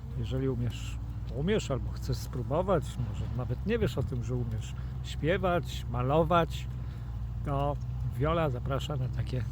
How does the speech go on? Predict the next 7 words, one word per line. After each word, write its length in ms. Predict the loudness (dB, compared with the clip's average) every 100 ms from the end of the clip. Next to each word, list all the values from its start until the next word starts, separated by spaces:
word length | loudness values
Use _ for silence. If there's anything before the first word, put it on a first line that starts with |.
| -4 -2
warsztaty 840 | 0 2 2 0 -2 -2 -2 0
do 120 | 0 0
projektorni 800 | 4 4 4 2 0 0 -2
od 220 | 0 -2 -2
czternastej 760 | 0 0 0 0 0 0 0 -2 -4 -4 -4 -4 -4 -4 -4 -2
do 240 | 0 0 0 -2 -2 -2 -2
szesnastej. 840 | 0 0 2 2 2 0 0 -2